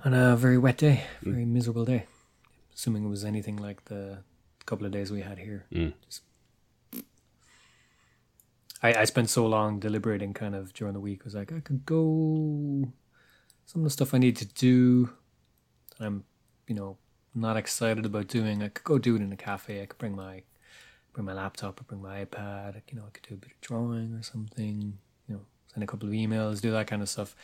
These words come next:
Speaker 2: Mm-hmm.
Speaker 1: And I was like, "I really don't wanna bring my iPad anywhere if the weather's gonna be
Speaker 2: Yeah, I
Speaker 1: like
Speaker 2: can
Speaker 1: it
Speaker 2: see
Speaker 1: was."
Speaker 2: that.
Speaker 1: So I spent, like, a, I spent a solid two hours <laughs> at home, just, like,
Speaker 2: Oh, no.
Speaker 1: just changing my plans, just kinda going, "No, I'll, I'll do this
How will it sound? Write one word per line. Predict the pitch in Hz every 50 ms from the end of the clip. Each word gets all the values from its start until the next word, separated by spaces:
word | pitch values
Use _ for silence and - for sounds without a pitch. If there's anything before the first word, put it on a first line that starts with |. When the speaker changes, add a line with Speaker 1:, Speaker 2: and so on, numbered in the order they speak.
| - -
Speaker 2:
Mm-hmm. | 147 120 123 113 104 - _ _ _ _ _
Speaker 1:
And | 131
I | 120
was | 120
like, | 123 123 - -
"I | - 117
really | 110 110 117 123 127 123 127 123 123 123
don't | 120 117
wanna | 113 113 110
bring | 104 98 113 107 104 104 101
my | 98 98 95 95 98 -
iPad | 98 98 98 - - 101 101 98
anywhere | 98 98 98 98 95 95 95 92 92 92 - _ _ _ _ _ _ _ _ _ _ _ _ _ _ _ -
if | 120 - -
the | -
weather's | 98 101 98 98 98 95
gonna | - 104 98 98
be | 92 95 95 92 92 -
Speaker 2:
Yeah, | 87 87 85 85 82 82 - _ _ _ _ - 101
I |
Speaker 1:
like | 101 - 107
Speaker 2:
can | 101
Speaker 1:
it | 95 85
Speaker 2:
see | - 90
Speaker 1:
was." | 85 87 - -
Speaker 2:
that. | - - - _ _ -
Speaker 1:
So | - - - - - 104 95 95 95 98 - _ _ _ - _
I | -
spent, | - - - 107 104 101
like, | 101 95 107
a, | - - _ _ _ _
I | -
spent | 143 - - 170 131
a | -
solid | - - - - 147 127 120 117 113 104 -
two | - - 120 113 110
hours | 107 104 104 104 - - -
<laughs> | -
at | 143 139
home, | - - - 139 - - 147 135 - -
just, | - 123 - - 127
like, | 110 104 - - _ _ _ -
Speaker 2:
Oh, | 98 98 98
no. | 90 92 92 90 95 104 101 - - - - - - - _ - - - - - - - _ _ _
Speaker 1:
just | - - 117 - - -
changing | - - 131 127 127 120 127 120
my | 123 123
plans, | 120 - 120 123 123 123 127 127 120
just | 127 117 -
kinda | 131 123 123
going, | 123 123 120 123
"No, | 127 127 127
I'll, | 123 120 120 -
I'll | 117 113
do | 120 123 135 139
this | 143 139 139